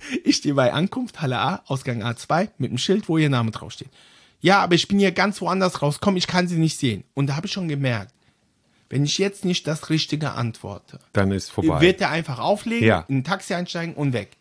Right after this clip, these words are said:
Speaker 1: So wie es wohl bei sehr vielen
Speaker 2: Ja.
Speaker 1: Vorgängern von mir passiert ist. Und ich habe zu ihm gesagt, „Herr Berger, ich kenne den Frankfurter Flughafen wie meine Westentasche. Sie müssen mir einfach nur sagen, welchen Laden Sie jetzt sehen, wo Sie hingucken.
Speaker 2: Mhm.
Speaker 1: Und ich bin in weniger als einer Minute bei Ihnen.“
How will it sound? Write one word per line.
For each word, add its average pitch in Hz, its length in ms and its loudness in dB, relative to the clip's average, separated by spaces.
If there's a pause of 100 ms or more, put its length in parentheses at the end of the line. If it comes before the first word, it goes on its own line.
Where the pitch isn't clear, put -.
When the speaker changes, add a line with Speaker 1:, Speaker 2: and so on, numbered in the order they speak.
(100)
Speaker 1:
So 170 220 0
wie 202 140 -2
es 180 120 -8
wohl 175 160 2
bei 151 220 0
sehr 170 220 -2
vielen 156 240 -4
Speaker 2:
Ja. 101 180 2
Speaker 1:
Vorgängern 143 400 2
von 104 160 -10
mir 85 80 -10
passiert - 380 -18
ist. - 200 -20 (240)
Und 165 100 2
ich 220 60 2
habe 233 140 2
zu - 80 -4
ihm 196 80 0
gesagt, 151 320 -4 (160)
„Herr 147 140 2
Berger, 147 400 0 (240)
ich - 160 -4
kenne 175 240 -2
den 139 180 0
Frankfurter 151 460 -4
Flughafen 135 640 -4
wie 160 100 2
meine 135 380 0
Westentasche. - 600 -6 (220)
Sie - 140 0
müssen 185 260 2
mir 175 160 0
einfach 185 300 -2
nur 151 160 0
sagen, 135 320 0
welchen 175 420 0
Laden 151 380 0
Sie 143 200 -2
jetzt 139 380 -4
sehen, 165 440 2
wo 147 100 0
Sie 135 180 -2
hingucken. 220 580 0
Speaker 2:
Mhm. 104 260 2
Speaker 1:
Und 143 60 4
ich - 140 -4
bin 151 140 0
in 123 180 0
weniger 190 480 -2
als 123 380 -8
einer 165 320 0
Minute 139 500 0
bei 117 240 -2
Ihnen.“ 98 440 -8